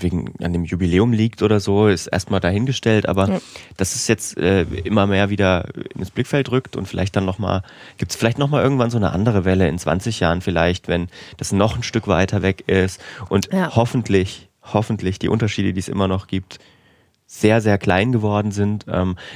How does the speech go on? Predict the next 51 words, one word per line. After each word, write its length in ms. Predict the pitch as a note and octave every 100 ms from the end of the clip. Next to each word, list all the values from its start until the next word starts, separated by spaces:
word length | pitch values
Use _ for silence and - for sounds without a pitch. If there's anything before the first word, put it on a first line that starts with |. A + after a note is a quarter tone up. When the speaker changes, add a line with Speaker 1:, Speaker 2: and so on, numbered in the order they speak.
| -
Speaker 1:
dass 100 | G#2
man 140 | F#2
dann 240 | E2 F#2 A2+
vielleicht 340 | F#2+ E2+ F#2
noch 120 | F#2
mal 120 | G#2
auf 240 | - E2+ -
eine 80 | -
andere 300 | F#2+ F2+ B1
Art 160 | F2+
und 100 | F#2+
Weise 260 | E2+ F2 F#2
reflektieren 420 | F#2 D#2+ - G2+
kann, 160 | A2 F#2+
weil 160 | F#2
im 80 | F2+
Moment 380 | G2 F#2 F#2+ A#2+ - - -
kann 140 | - A2+
man 100 | A2
ja, 80 | G2+
glaub 180 | G2
ich, 120 | G2 A2+
nicht 200 | D3 -
sagen, 460 | F#2+ A#2+ B2 A#2
dass 180 | G#2+ G#2+
wir 80 | G#2+
nicht 320 | A2 A#2 - - _ _ _ _ _
noch 240 | A2 A2+ -
in 140 | G#2+
einer 80 | G2
Debatte 320 | F#2+ F#2 G2+
drinstecken, 640 | F#2+ G#2 - - E2 E2+ -
weil 180 | F2 F2 - - - - _ E3+
Speaker 2:
Ja, 180 | D#3
wir 80 | D#3
Speaker 1:
stecken 200 | D#3 D#3
Speaker 2:
hängen 100 | D3
noch 80 | F#2
Speaker 1:
wir 80 | -
Speaker 2:
total 280 | - F3 G#3+
drin. 320 | - D3+ D#3+
Speaker 1:
komplett, 420 | E3 F#2+ F2+ G#2
ne? 160 | F#2 A2 A2 - - - _ _
Speaker 2:
Also 420 | - F3+ D#3+ D#3+ D3+ - - - -
Speaker 1:
Wie 80 | A#2
sehr 200 | A2+ B2
siehst 220 | C#3 -
du 40 | B2
dich 180 | A2 G#2+
als 160 | -
Ostdeutsche? 540 | G2 - C3+ C#3 D#3+